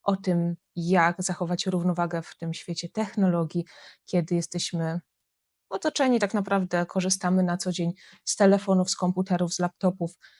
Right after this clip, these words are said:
e, a z drugiej strony mamy świadomość, że niekoniecznie nam to służy, więc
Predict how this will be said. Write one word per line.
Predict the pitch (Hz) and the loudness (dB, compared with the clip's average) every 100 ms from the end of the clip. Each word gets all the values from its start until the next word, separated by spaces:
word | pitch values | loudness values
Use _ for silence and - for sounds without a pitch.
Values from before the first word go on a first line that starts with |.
| _ _ 202 | _ _ 2
e, | 185 180 - _ _ _ - | 4 4 0 _ _ _ -4
a | 180 | -2
z | 170 | -2
drugiej | 180 202 214 226 | 2 2 4 2
strony | - 208 220 208 | 2 0 2 4
mamy | 202 202 | 4 4
świadomość, | 208 - 208 220 208 190 | 0 -2 0 2 2 2
że | 185 | 4
niekoniecznie | 180 180 185 190 202 208 | 2 2 2 2 0 2
nam | 180 180 | 2 2
to | 180 | 0
służy, | 180 214 220 196 247 - _ _ _ _ _ - | -2 2 2 2 0 -2 _ _ _ _ _ -4
więc | 202 202 196 - | -2 0 0 -4